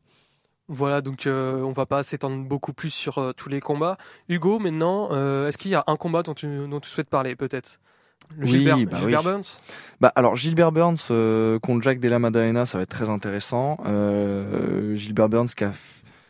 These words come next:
Speaker 2: qui a fait une, une, une, pas une contre-performance, mais qui a, qui a perdu, euh, face à Belal Muhammad, euh, récemment, euh, à
Speaker 1: Lors
Speaker 2: cause
Speaker 1: de
Speaker 2: d'une
Speaker 1: ça,
Speaker 2: blessure
Speaker 1: ouais.
Speaker 2: au bras. Voilà, donc c'était un peu dommage. Le combat a été un peu à sens unique à cause de ça.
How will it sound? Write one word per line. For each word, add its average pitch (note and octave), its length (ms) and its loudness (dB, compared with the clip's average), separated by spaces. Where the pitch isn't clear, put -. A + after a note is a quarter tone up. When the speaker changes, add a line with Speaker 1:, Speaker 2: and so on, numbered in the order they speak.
Speaker 2:
qui - 100 -12
a F#2+ 40 -6
fait A2 160 -4
une, G2+ 480 2
une, G#2 180 0
une, - 100 -6
pas A2 80 0
une G#2+ 100 0
contre-performance, A#2 840 0
mais G#2 140 -2
qui - 240 -4
a, F#2 640 0
qui - 260 -8
a F#2+ 100 -2
perdu, A2+ 580 0
euh, G2 160 0
face F#2+ 240 -4
à F#2 40 0
Belal G#2 220 2
Muhammad, G#2+ 420 0
euh, G2+ 640 -2
récemment, G#2 680 0
euh, F2 560 -2
à - 20 -4
Speaker 1:
Lors C#3 220 -2
Speaker 2:
cause - 60 -4
Speaker 1:
de C#3 80 2
Speaker 2:
d'une G2+ 80 0
Speaker 1:
ça, G#2+ 60 0
Speaker 2:
blessure G#2+ 300 0
Speaker 1:
ouais. G2 80 0
Speaker 2:
au G2 40 0
bras. G#2 260 2
Voilà, G2 240 0
donc F#2 120 -4
c'était - 200 -8
un F2+ 100 -2
peu G#2 140 -2
dommage. G#2 400 2
Le F2+ 200 -6
combat G2+ 260 -4
a F#2+ 60 -4
été - 460 -10
un A#2 120 2
peu C3 140 2
à A#2 80 4
sens - 220 -6
unique B2 200 0
à A2 60 2
cause G#2+ 160 0
de G#2 100 0
ça. C#3 280 0